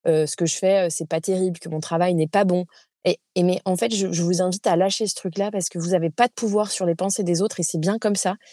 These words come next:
Sinon, ça s'appelle de la manipulation. Euh, et donc, c'est pas bon, ça. Donc, en fait,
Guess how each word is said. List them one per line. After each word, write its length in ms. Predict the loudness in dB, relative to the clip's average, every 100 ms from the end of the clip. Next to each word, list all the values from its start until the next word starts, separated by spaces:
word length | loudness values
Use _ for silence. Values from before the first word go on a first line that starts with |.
| _ -6
Sinon, 240 | 0 0
ça 140 | 0 2
s'appelle 300 | 2 2 2
de 100 | 2
la 120 | 2
manipulation. 720 | 2 2 0 -2 -2 -2 -4 -8 _ _ _ -20 2 4
Euh, 160 | 6 4
et 100 | 2
donc, 300 | 4 2 0 -4
c'est 180 | -4 2
pas 120 | 2
bon, 160 | 2 -2
ça. 180 | -6 -10 _ -16 2
Donc, 120 | 2 2 2
en 120 | 2
fait, 200 | 2 -2